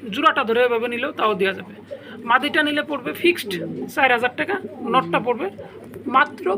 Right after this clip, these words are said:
পনেরোশো টাকা। মাদিটা নিলে, মাদি হচ্ছে ব্লু বার্ডটা, হ্যাঁ, এই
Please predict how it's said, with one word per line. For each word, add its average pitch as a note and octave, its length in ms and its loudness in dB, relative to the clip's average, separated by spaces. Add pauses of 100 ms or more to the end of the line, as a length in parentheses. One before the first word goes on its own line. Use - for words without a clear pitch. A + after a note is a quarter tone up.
(120)
পনেরোশো F#4 480 4
টাকা। - 160 -6 (920)
মাদিটা D#4 380 6
নিলে, D4+ 180 8 (220)
মাদি C4 240 2
হচ্ছে C#4+ 240 0
ব্লু C#4+ 240 4
বার্ডটা, C#4+ 320 4 (420)
হ্যাঁ, G4+ 220 -2 (680)
এই F#4 60 4